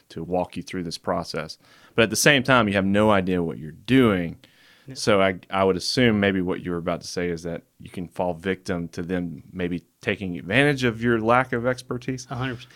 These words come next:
Speaker 2: It's literally their job to take as much
Speaker 1: To
Speaker 2: advantage
Speaker 1: exploit
Speaker 2: of you.
Speaker 1: the hell out of you.
Speaker 2: A hundred percent. It is.
Speaker 1: <laughs> Okay.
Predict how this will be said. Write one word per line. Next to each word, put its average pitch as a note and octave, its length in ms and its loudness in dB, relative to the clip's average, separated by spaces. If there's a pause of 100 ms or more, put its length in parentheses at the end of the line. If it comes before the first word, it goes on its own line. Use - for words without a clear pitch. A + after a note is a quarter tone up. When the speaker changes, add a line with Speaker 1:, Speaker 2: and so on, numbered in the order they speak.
(100)
Speaker 2:
It's D#3+ 200 -2
literally E3 440 4
their D3+ 160 4
job B2 500 0 (200)
to A#2 100 -14
take A#2+ 260 0
as G#2+ 100 -6
much B2 280 -2
Speaker 1:
To C3 80 6
Speaker 2:
advantage A#2 400 2
Speaker 1:
exploit D3+ 240 10
Speaker 2:
of F3 80 6
you. A#2 100 -4
Speaker 1:
the C3+ 220 8
hell C#3+ 280 10
out A#2 180 8
of G2+ 60 6
you. E3+ 60 6
Speaker 2:
A - 20 6
hundred A#3 200 6
percent. B3+ 300 4
It F#3+ 100 8
is. E3+ 140 8
Speaker 1:
<laughs> - 0 -
Okay. A#2 280 4